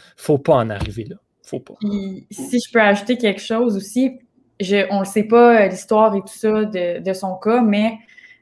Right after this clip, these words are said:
Speaker 2: euh, je pense que le sport peut jouer quelque chose là-dedans, dans le sens où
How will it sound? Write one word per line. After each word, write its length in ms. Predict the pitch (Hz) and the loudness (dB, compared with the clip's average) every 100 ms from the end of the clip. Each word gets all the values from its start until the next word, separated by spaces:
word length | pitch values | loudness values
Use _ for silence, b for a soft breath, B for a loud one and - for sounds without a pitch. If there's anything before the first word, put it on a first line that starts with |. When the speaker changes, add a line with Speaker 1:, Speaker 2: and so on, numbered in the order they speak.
| 185 | 0
Speaker 2:
euh, 480 | 185 180 175 175 175 - _ _ | 2 4 4 2 -2 -12 _ _
je 140 | - - | -20 0
pense 240 | 233 247 | 2 4
que 100 | 233 | 2
le 160 | 202 196 | 4 2
sport 800 | - - 220 226 262 226 - - | -2 0 4 6 6 4 -2 -2
peut 240 | 226 226 | 2 2
jouer 640 | 190 208 214 240 240 - _ _ | 2 0 0 -2 -6 -8 _ _
quelque 320 | 208 196 196 | -4 -2 -4
chose 320 | 196 240 233 | 2 2 4
là-dedans, 480 | 220 190 - 226 233 | 2 2 2 2 4
dans 140 | 202 | 2
le 40 | 196 | 0
sens 440 | 226 226 220 - | -2 -2 -4 -6
où 320 | 226 240 240 | -2 0 0